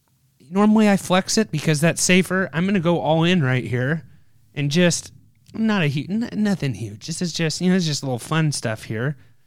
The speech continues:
So we're gonna go small, and, and that's okay. That's okay. Just always be responsible, and that's all I'm gonna say. So tomorrow when you listen to this, you'll go, "Hey,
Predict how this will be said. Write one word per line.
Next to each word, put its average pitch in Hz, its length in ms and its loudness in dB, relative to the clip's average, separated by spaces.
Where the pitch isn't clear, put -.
So 175 200 -6
we're 220 140 -2
gonna 220 120 6
go 139 160 2
small, 123 560 -2
and, 175 100 -6
and 208 260 0
that's 208 180 0
okay. 185 460 -2
That's 165 140 -6
okay. 156 480 0
Just 160 300 -2
always 160 320 4
be 175 160 2
responsible, 160 760 0
and 160 120 -2
that's 156 160 0
all 165 80 4
I'm 170 80 4
gonna 170 160 2
say. 156 380 -2
So - 160 -4
tomorrow 180 400 4
when 196 140 6
you 196 100 4
listen 208 240 2
to 147 40 4
this, 170 160 0
you'll 175 100 2
go, 170 180 2
"Hey, 185 380 -2